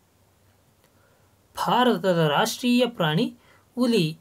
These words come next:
ಈ ಮುಂಚೆ ಸಿಂಹ ಇತ್ತು ನಮ್ದು. ನಂತರ ಸಾವಿರದ ಒಂಬೈನೂರ ಎಪ್ಪತ್ತೆರಡರಲ್ಲಿ ಸಿಂಹದ ಬದಲಿಗೆ ಹುಲಿಯನ್ನು ರಾಷ್ಟ್ರೀಯ ಪ್ರಾಣಿಯನ್ನಾಗಿ ಮಾಡಲಾಯಿತು.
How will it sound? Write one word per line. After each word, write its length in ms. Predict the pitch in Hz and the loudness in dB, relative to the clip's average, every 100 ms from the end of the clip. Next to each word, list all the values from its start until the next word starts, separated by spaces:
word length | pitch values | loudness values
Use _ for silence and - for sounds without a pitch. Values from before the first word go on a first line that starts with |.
| - | -4
ಈ 120 | 214 | -2
ಮುಂಚೆ 520 | 208 180 160 294 - _ - | -2 -2 -2 -2 -4 _ -12
ಸಿಂಹ 480 | - 247 294 240 269 262 | -6 -2 0 0 0 2
ಇತ್ತು 320 | 185 - - | 0 -2 -6
ನಮ್ದು. 340 | 160 143 139 160 _ _ _ _ _ _ _ _ _ _ _ _ _ _ | -4 -6 -10 -14 _ _ _ _ _ _ _ _ _ _ _ _ _ _
ನಂತರ 360 | 185 240 240 269 | -2 -2 0 0
ಸಾವಿರದ 320 | 277 214 196 | 0 -2 -2
ಒಂಬೈನೂರ 500 | 180 214 254 240 240 | -2 0 2 4 4
ಎಪ್ಪತ್ತೆರಡರಲ್ಲಿ 1120 | 240 - - 220 - 180 214 247 202 170 294 - _ _ _ | 2 0 -4 -6 0 0 2 2 2 0 -4 -8 _ _ _
ಸಿಂಹದ 520 | - - 285 240 254 247 | -6 -2 -2 -2 0 0
ಬದಲಿಗೆ 500 | 190 170 165 165 285 | 0 0 0 0 -2
ಹುಲಿಯನ್ನು 840 | - _ 208 202 240 208 214 - - _ - | -4 _ -2 2 2 2 -2 -6 -12 _ -6
ರಾಷ್ಟ್ರೀಯ 460 | 170 190 - 233 | -4 -4 -2 -2
ಪ್ರಾಣಿಯನ್ನಾಗಿ 680 | 233 226 185 175 165 170 262 - | 0 0 -2 -2 -2 -4 -6 -4
ಮಾಡಲಾಯಿತು. 640 | 185 170 156 147 143 - | -2 0 -2 -4 -8 -14